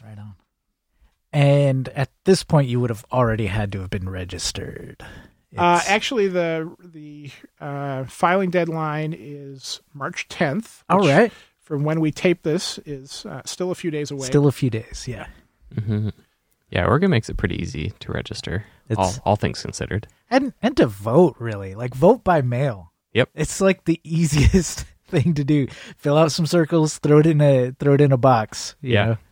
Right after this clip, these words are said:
Speaker 1: I mean, a, a U S Postal Service box.
Speaker 3: Yes,
Speaker 1: Yeah, not
Speaker 3: yes.
Speaker 1: just any
Speaker 3: Otherwise, it
Speaker 1: box.
Speaker 3: might not get to where you
Speaker 1: <laughs> Right.
Speaker 3: think it's going.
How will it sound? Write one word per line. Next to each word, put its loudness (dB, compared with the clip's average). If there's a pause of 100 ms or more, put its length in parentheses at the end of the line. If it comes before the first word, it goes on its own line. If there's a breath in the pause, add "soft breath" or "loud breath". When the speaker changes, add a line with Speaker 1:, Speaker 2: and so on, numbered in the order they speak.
(320)
Speaker 1:
I 0
mean, 2 (140)
a, -2 (200)
a -2
U 2
S -6 (200)
Postal -2
Service -4
box. -10
Speaker 3:
Yes, -2
Speaker 1:
Yeah, -4
not 0
Speaker 3:
yes. -12
Speaker 1:
just -8
any 2
Speaker 3:
Otherwise, 2
it -4
Speaker 1:
box. -6
Speaker 3:
might -2
not -6
get -2
to 0
where 0
you 4
Speaker 1:
<laughs> -
Right. 2
Speaker 3:
think -2
it's -8
going. 0